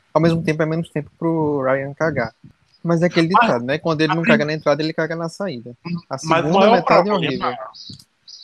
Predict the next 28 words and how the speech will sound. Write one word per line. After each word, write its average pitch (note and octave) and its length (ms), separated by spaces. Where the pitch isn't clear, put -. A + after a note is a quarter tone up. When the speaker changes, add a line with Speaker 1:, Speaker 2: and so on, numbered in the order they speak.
Speaker 2:
o D3+ 80
maior E3 280
problema E3+ 680
é D3+ 80
quando D#3+ 320
você D#3+ 240
se - 140
conforma F3+ 600
que F#3 60
a F3+ 60
primeira F3+ 260
temporada F3+ 520
é F3 120
ok G3 480
quando A3 200
você A3 160
compara G3+ 320
com G3+ 80
a G3 60
segunda. G3 580
Não G3+ 120
é - 20
porque G#4 300
ela G#3+ 120
é F3+ 40
realmente F3 440
boa, C#3 500
maravilhosa. C3 920